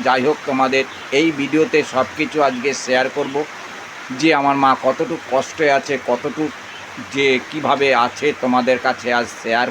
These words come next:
করতে চলেছি বা শেয়ার করতে যাচ্ছি। দেখো, যাই হোক, আমি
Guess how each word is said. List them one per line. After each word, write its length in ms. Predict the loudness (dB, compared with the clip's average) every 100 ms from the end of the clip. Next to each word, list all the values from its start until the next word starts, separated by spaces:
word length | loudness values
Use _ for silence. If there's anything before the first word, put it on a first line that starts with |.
| -2
করতে 240 | -6 -4 -4
চলেছি 380 | -2 0 0 -2 -8 -10 -16 -16 -16 -16 -8 2
বা 100 | 4 4 2
শেয়ার 240 | 2 2 0
করতে 240 | 0 4 4 4 -2 -2
যাচ্ছি। 380 | 0 -2 -4 -4 0
দেখো, 280 | 0 0 -4 -4 -10 -16 -16 -16 -16 -8 0
যাই 180 | 2 4
হোক, 140 | 2 0 -14 -4 0
আমি 140 | 0